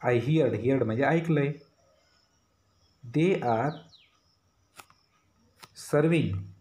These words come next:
invisible cakes." आणि ते काय serving करत आहेत? Serving म्हणजे देत आहेत,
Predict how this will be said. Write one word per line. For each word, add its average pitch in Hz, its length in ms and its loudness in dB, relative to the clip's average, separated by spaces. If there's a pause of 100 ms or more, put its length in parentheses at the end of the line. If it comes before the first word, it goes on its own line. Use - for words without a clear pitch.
(220)
invisible 160 600 2
cakes." 110 540 -4
आणि 135 280 0 (360)
ते 143 60 2
काय 143 360 2 (380)
serving 143 380 2
करत 143 260 0
आहेत? 147 140 0
Serving 135 320 0
म्हणजे 127 180 -2
देत 131 240 0
आहेत, 127 160 0